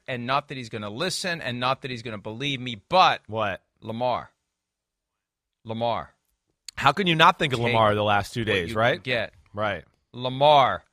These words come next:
Speaker 1: get your money. Get it. Get it while you can. What you can, while you can. And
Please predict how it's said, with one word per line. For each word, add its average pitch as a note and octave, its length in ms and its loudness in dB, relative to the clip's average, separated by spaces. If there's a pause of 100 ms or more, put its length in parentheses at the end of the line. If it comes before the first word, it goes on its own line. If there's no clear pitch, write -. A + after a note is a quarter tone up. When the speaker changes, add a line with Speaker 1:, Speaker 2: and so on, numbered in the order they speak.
(840)
Speaker 1:
get D3+ 460 4
your C#3+ 300 0
money. C3+ 640 0 (680)
Get D#3 240 4
it. - 360 -2 (400)
Get C#3+ 220 2
it F3+ 140 -4
while D#3+ 320 4
you D3+ 200 -8
can. C3+ 560 -4 (200)
What C#3+ 300 0
you G3+ 140 -8
can, E3 500 -4 (280)
while C3+ 440 4
you A#2+ 160 -8
can. F2+ 480 -12 (680)
And F3 260 4